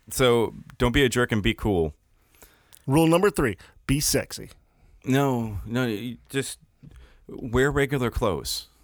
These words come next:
Speaker 2: Oh.
Speaker 1: Just
Speaker 2: You can be sexy in regular clothes.
Speaker 1: Just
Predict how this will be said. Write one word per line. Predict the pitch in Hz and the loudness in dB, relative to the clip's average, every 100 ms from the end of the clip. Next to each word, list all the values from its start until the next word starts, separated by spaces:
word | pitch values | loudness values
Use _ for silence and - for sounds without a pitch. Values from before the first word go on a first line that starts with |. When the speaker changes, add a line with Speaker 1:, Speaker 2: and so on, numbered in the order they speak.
| _ _ - | _ _ -6
Speaker 2:
Oh. | 131 - _ _ - - _ _ _ _ _ _ _ _ _ | -6 -6 _ _ -20 -20 _ _ _ _ _ _ _ _ _
Speaker 1:
Just | - 320 | -4 0
Speaker 2:
You | 208 | 2
can | 151 | 2
be | 123 | 2
sexy | - 123 113 120 | 2 0 0 -2
in | 110 | -2
regular | 101 98 98 95 | -2 -4 -6 -6
clothes. | 107 101 - | -6 -6 -8
Speaker 1:
Just | - 113 98 95 | -6 -2 -2 -2